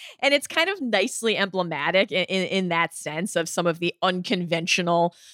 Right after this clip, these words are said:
things that the Bengals have done and ways that they have approached their team building really actually bearing fruit for them this postseason. And, uh, McPherson's gonna need to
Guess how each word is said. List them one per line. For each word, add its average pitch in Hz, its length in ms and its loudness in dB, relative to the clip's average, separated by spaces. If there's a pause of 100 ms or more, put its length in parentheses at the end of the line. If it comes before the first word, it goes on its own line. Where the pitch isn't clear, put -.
(240)
things 185 320 2
that 180 160 2
the - 80 0
Bengals 165 420 2
have 165 140 0
done 165 240 4
and 160 160 -2
ways 160 260 0
that 165 120 -4
they 160 100 2
have 165 100 0
approached 156 360 -2
their 160 120 2
team 156 220 -6
building 165 400 2
really 175 240 4
actually 165 320 0
bearing 160 320 -2
fruit 170 480 -4
for 214 180 4
them 196 320 4 (340)
this 185 240 0
postseason. 185 720 0 (280)
And, 262 300 4 (180)
uh, 202 160 -10
McPherson's 285 560 0
gonna 240 200 2
need 214 420 2
to 202 500 4